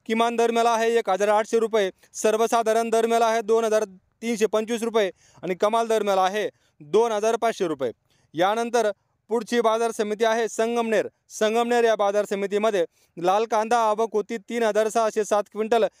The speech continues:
संगमनेर या बाजार समितीमध्ये लाल कांद्याला किमान दर मिळाला आहे दोनशे रुपये, सर्वसाधारण दर मिळाला आहे एक हजार तीनशे पन्नास रुपये आणि संगमनेर या बाजार समितीमध्ये लाल कांद्याला कमाल दर मिळाला आहे दोन हजार पाचशे एक रुपये.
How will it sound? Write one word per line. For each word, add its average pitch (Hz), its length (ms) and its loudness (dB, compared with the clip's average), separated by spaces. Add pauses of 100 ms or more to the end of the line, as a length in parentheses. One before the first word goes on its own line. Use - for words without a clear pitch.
(100)
संगमनेर 240 500 0
या 233 100 4
बाजार 214 300 0
समितीमध्ये 202 580 -2 (260)
लाल 190 220 0
कांद्याला 214 440 0 (380)
किमान 240 280 0
दर 240 160 2
मिळाला 233 180 2
आहे 226 140 0
दोनशे 226 360 0
रुपये, 214 300 2 (260)
सर्वसाधारण 226 760 0
दर 233 160 2
मिळाला 233 200 2
आहे 233 260 0
एक 226 100 0
हजार 214 200 0
तीनशे 240 320 -2
पन्नास 226 340 -2
रुपये 214 300 0 (280)
आणि 190 140 0
संगमनेर 233 520 2
या 220 120 4
बाजार 202 280 0
समितीमध्ये 202 600 -2 (280)
लाल 190 240 2
कांद्याला 233 440 0
कमाल 226 300 0
दर 226 160 2
मिळाला 226 180 2
आहे 226 180 0
दोन 226 240 2
हजार 214 220 0
पाचशे 226 380 2
एक 208 120 0
रुपये. 165 240 -2